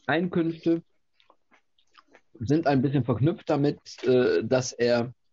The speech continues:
wirklich auch Gesundheit der, seiner Patienten erzielt. Das ist also ein Verfahren, wo man auch durch solche Mechanismen wie Wohlfühlstimme und so eine Art von Gemeinschaftsstruktur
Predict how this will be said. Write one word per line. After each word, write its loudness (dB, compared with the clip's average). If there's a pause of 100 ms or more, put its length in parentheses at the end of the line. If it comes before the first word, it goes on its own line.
(160)
wirklich 2
auch 0
Gesundheit 2 (260)
der, 2
seiner 0
Patienten -4 (140)
erzielt. 0 (2000)
Das 0
ist -2
also 0
ein 0 (420)
Verfahren, -2
wo -4
man -4
auch -4
durch -6
solche -2
Mechanismen 0
wie -2
Wohlfühlstimme -2 (240)
und -4
so 0
eine 0
Art -2
von -2
Gemeinschaftsstruktur -2